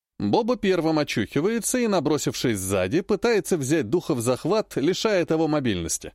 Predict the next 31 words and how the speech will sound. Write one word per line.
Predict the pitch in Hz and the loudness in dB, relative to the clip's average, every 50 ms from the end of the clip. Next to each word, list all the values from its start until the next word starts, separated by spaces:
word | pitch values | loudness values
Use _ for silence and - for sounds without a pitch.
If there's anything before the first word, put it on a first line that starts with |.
| _ _ _ _ _ _ _ _ _ _ _ _ _ _ _ - | _ _ _ _ _ _ _ _ _ _ _ _ _ _ _ -4
Но | - 113 156 - | -2 0 0 2
горилла, | 190 208 202 190 196 196 196 202 214 214 | 2 2 2 2 2 2 2 2 2 0
сцепив | 208 - - - 196 170 202 185 - | 0 -2 -2 -2 -2 0 0 0 0
руки | 185 175 165 - 165 | 0 0 0 0 -2
в | 139 | 0
замок, | 127 143 139 123 131 170 208 - - - | 2 0 2 2 2 2 0 0 -2 -2
наносит | 117 135 165 165 175 185 - 190 165 156 | 0 2 2 2 2 2 0 0 0 2
мощный | 151 165 180 165 - - 170 165 | 2 2 0 0 0 0 2 2
удар | 165 156 165 160 160 | 2 2 2 2 2
вниз, | 151 170 175 180 151 113 - - - - _ _ _ _ _ | 0 0 0 2 0 0 -2 -6 -8 -14 _ _ _ _ _
вынуждая | - 113 143 151 143 123 104 127 160 202 208 196 | -2 0 2 2 2 0 0 0 0 0 0 2
наёмника | 185 180 170 175 196 208 196 190 - 202 | 2 2 2 2 2 0 0 0 0 0
спешно | 180 - - 143 151 151 - 165 147 147 | -2 0 0 0 0 0 0 0 0 0
отступить. | 135 - - 151 127 - 110 - - - _ _ _ _ _ _ _ _ _ _ - | 0 -2 -4 -4 -2 -4 -6 -6 -6 -16 _ _ _ _ _ _ _ _ _ _ -2
Пришедший | - 139 147 - - 143 123 - 139 117 | 0 0 2 2 2 0 0 2 -2 0
в | - | 0
себя | - 147 117 123 117 | 0 0 2 2 0
Биба | 113 170 220 190 120 90 82 - - _ _ _ _ _ - | 2 0 0 0 0 0 -2 -4 -10 _ _ _ _ _ 0
также | - 151 202 202 185 208 226 | 2 2 2 2 0 0 2
не | 214 202 | 0 2
теряет | 156 185 165 165 175 185 170 - | 2 2 2 4 4 2 2 2
времени | 127 135 143 139 135 143 160 180 196 208 208 | 2 2 2 2 2 2 2 2 2 0 0
и, | 202 | 2
подкравшись | - 185 - - - 151 135 - - 135 117 107 | 0 0 0 0 0 0 0 0 0 0 0 0
сзади, | 98 98 98 110 98 98 98 151 190 - - _ _ _ _ _ | -2 0 0 2 2 2 0 -2 -4 -4 -10 _ _ _ _ _
пытается | - 131 - - 214 233 220 190 - 208 175 | -2 -2 0 2 2 2 2 0 2 2 2
решить | 175 160 - - 240 185 135 | 2 0 0 -2 -2 -2 0
дело | 127 208 226 196 185 | 0 0 2 2 4
ударом | 180 165 147 180 185 175 151 139 | 2 2 2 2 0 2 0 -2
в | 123 | -2
голову. | 107 123 110 95 87 80 76 73 | 0 0 0 0 0 -4 -6 -8